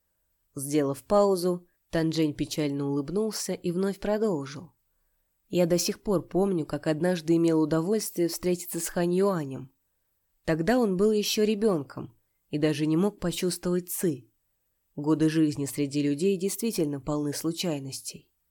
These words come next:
После минутного молчания Ян Джиньмин произнёс: «В те годы у этого предателя был слишком низкий уровень самосовершенствования,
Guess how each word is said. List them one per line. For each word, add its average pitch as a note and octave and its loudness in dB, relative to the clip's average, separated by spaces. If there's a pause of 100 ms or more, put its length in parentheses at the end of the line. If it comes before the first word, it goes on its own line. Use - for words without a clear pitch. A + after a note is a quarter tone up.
(960)
После D#3 -2
минутного D3 0
молчания F#3+ -2
Ян E3+ 2
Джиньмин F#3 0
произнёс: G3 -2 (760)
«В - -16
те F3+ 6
годы F#3 6
у D#3+ 8
этого D#3+ 4
предателя F3+ 4
был E3+ 4
слишком F#3 0
низкий G#3 0
уровень F#3+ 4
самосовершенствования, F#3 -2